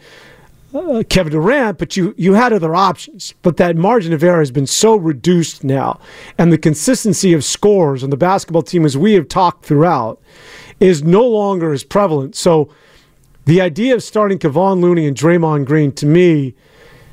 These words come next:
that's been there, done that.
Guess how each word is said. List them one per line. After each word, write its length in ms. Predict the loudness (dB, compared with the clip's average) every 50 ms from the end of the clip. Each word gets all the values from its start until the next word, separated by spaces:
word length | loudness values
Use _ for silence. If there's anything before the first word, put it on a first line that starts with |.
| -20 -20 -20 _ -12
that's 880 | -10 -8 -8 -6 -6 -4 -4 -4 -4 -6 -8 -12 -14 -14 -14 -14 -16 -18 _ _ _ _ _ _ _ _ -20 -20 _ _ _ -6 -2
been 200 | 0 0 0 0
there, 200 | -2 -2 -2 -4
done 260 | -4 -4 -4 -4 -2
that. 340 | -2 -2 -4 -4 -6 -8 -12